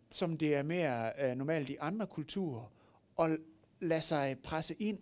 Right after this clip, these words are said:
i en kulturelt bestemt kønsrolle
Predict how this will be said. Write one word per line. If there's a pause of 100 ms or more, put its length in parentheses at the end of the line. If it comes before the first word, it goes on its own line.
(160)
i
en
kulturelt
bestemt (260)
kønsrolle